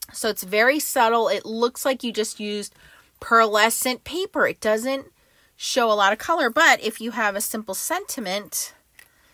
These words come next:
look at how easy that is to turn into a card, okay? Even on the black.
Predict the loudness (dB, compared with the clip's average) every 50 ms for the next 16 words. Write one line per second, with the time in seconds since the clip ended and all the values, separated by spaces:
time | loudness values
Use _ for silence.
0 | _ _ _ _ _ -12 -12 -10 -6 -6 -4 -2 -2 -2 -2 -2 -6 -8 -8 -8
1 | -6 -4 -2 -2 -2 -2 -4 -6 -8 -8 -10 -10 -10 -8 -8 -8 -10 -10 -10 -10
2 | -12 -10 -8 -8 -8 -8 -10 -14 -16 -20 _ _ _ _ _ _ _ _ _ -8
3 | -6 -6 -6 -6 -10 -14 -20 -20 -20 -20 -20 _ -4 0 0 2 2 2 2 2
4 | 4 4 6 6 6 4 4 2 0 -2 -4 -8 -10 _ _ -12 -10 -6 -2 0
5 | 0 0 0 -2 -6 -12 -18